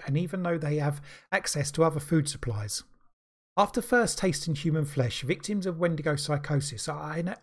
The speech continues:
unable to eat any food other than human flesh.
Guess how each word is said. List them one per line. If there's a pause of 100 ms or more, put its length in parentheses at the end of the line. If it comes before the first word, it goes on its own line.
(120)
unable
to
eat
any
food
other
than
human
flesh.